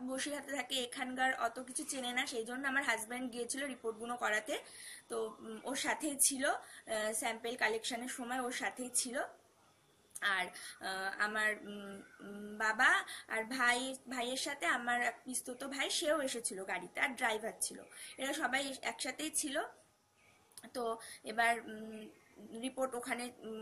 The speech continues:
প্রায় আধ ঘন্টা মতো আমার হাজব্যান্ডও ওর সাথে ছিল। তো যেহেতু ওর সাথে আমার হাজব্যান্ড এতটা টাইম স্পেন্ড করেছে, তো আম-, স্বাভাবিক সে বাড়ি এসছে আমাদের সবার সাথে, উম, মানে সে আরও দু তিন দিন ছিল, সেই জন্য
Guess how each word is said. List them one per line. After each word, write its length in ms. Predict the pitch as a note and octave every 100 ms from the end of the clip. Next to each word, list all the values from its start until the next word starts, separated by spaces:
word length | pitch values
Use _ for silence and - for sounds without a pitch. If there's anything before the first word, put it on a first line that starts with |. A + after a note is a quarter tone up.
| G#3+ G#3+ -
প্রায় 260 | A#3+ A#3+ A#3+
আধ 180 | A#3 G#3+
ঘন্টা 320 | C4 A#3 A#3+
মতো 280 | A#3 A3+ A#3+
আমার 260 | A3 A3+
হাজব্যান্ডও 560 | A#3 G3+ G#3 A3 A3 G#3+ -
ওর 120 | A3
সাথে 280 | A3+ G#3 A#3
ছিল। 220 | C4 C4 - - - -
তো 300 | A#3 A3+ -
যেহেতু 520 | A3+ C4 B3 C#4 C4+ C4 -
ওর 200 | A#3 B3 B3 _ _ -
সাথে 300 | C#4 B3 C4+
আমার 200 | B3+ C#4
হাজব্যান্ড 380 | A#3+ A#3+ B3+ B3
এতটা 280 | B3 B3
টাইম 280 | B3 A#3+ B3 - - -
স্পেন্ড 380 | - B3+ B3+
করেছে, 340 | A#3+ G#3+ G#3 B3+ D4+ - - -
তো 160 | A#3 A#3 -
আম-, 460 | - A#3 A#3+ - -
স্বাভাবিক 440 | D#4 C4 C4 C4+
সে 140 | D#4
বাড়ি 320 | C4+ B3 C4 B3
এসছে 300 | A#3+ - C4
আমাদের 300 | A#3 A#3 C4
সবার 260 | B3 A#3
সাথে, 440 | A#3 B3 A#3+ B3 B3 -
উম, 200 | A3+ A3+
মানে 320 | A3 A3+ A3+ - -
সে 160 | - B3+
আরও 320 | A#3 A3+ B3
দু 160 | A3+ A3+
তিন 180 | A#3+ A#3+
দিন 160 | B3 B3+
ছিল, 320 | C#4 B3 B3
সেই 220 | C#4 A3+
জন্য 360 | A#3 B3+ D#4